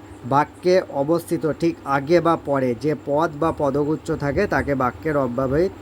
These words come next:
উপাদান বলে। এইটা ছোট প্রশ্ন হিসাবেও আসে। বাক্যতত্ত্বের আলোচনায় অব্যবহৃত উপাদান আলোচনা বলতে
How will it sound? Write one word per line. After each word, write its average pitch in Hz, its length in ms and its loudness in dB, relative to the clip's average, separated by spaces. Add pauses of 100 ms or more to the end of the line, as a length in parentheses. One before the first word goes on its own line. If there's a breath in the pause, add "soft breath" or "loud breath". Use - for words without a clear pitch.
(120)
উপাদান 135 380 0 (300)
বলে। 113 240 -2 (760)
এইটা 156 240 4
ছোট 165 240 0
প্রশ্ন 175 380 4
হিসাবেও 170 480 2 (500)
আসে। 120 280 -4 (840)
বাক্যতত্ত্বের 190 840 2 (300)
আলোচনায় 143 640 0 (180)
অব্যবহৃত 160 680 4
উপাদান 156 440 0
আলোচনা 139 480 0
বলতে 143 360 0